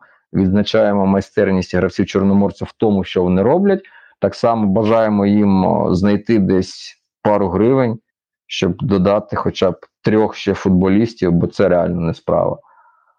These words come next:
А, вони мають потенціал, вони мають перспективу боротися за щось високе, але без лавки, ну, це буде неймовірно складно, це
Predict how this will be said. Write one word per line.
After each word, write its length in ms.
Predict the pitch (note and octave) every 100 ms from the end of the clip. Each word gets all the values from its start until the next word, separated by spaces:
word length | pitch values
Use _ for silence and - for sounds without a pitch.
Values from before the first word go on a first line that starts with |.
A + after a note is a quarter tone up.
| _ -
А, 260 | E2+ E2+
вони 280 | E2+ G#2+ A2+
мають 580 | A2 A2 G#2+ G#2 F#2 -
потенціал, 680 | F#2 - F#2+ - G2+ G#2+ G#2
вони 200 | F#2+ F#2+
мають 400 | F#2+ G2 F#2 -
перспективу 600 | F#2 - F2+ - G2+ F#2
боротися 500 | F2+ F#2+ F#2 - E2+
за 80 | F2+
щось 300 | - F2+ F2+
високе, 680 | F#2 - A2+ C3 - - - _ - - -
але 260 | E2+ F#2+
без 240 | F#2 G#2+ F#2
лавки, 560 | G2+ G2+ A2+ - F2+ E2
ну, 180 | F2+ F2
це 200 | - G2
буде 240 | F#2+ F#2+
неймовірно 540 | F#2+ F#2+ F#2+ F#2 F2 E2+
складно, 560 | - E2+ D2+ E2 - - _ _ -
це 240 | F#2